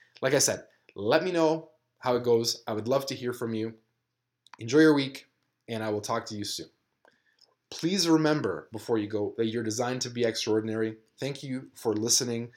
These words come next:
It would really mean a lot to me if you could go to iTunes and leave me a review, or follow me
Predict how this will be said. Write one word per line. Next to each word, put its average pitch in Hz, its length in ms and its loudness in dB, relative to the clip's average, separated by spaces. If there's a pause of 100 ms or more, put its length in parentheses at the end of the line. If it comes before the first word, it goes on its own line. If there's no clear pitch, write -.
(800)
It 147 140 2
would 135 340 0
really 151 340 6
mean 147 180 0
a 123 60 2
lot 117 240 2
to 131 80 -8
me 123 200 -4
if 123 120 -8
you 113 80 -8
could 107 160 -6
go 110 100 2
to 110 80 -2
iTunes 110 440 -4
and 107 100 -6
leave 110 140 -4
me 110 140 -4
a 101 80 -4
review, 139 500 0 (380)
or 127 240 8
follow 127 360 2
me 127 420 -6